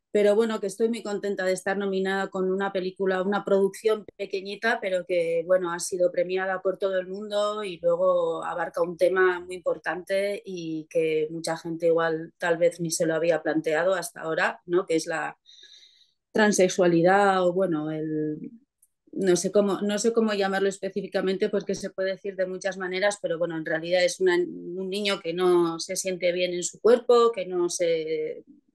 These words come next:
todavía no sabe quién es o está aprendiendo a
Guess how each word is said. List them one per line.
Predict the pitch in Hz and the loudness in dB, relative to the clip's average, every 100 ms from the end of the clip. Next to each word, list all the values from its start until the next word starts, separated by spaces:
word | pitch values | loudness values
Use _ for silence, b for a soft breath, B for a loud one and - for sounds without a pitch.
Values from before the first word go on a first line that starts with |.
| _ _ - - - _ | _ _ -14 -14 -16 _
todavía | 190 175 175 180 | 2 4 4 4
no | 180 | 4
sabe | 165 160 160 | 2 4 2
quién | 160 - 156 196 | 2 -4 2 2
es | 202 185 | 2 0
o | |
está | 175 185 | -2 -4
aprendiendo | 175 170 165 190 196 185 170 | -4 0 2 2 2 2 2
a | 143 - | -4 -8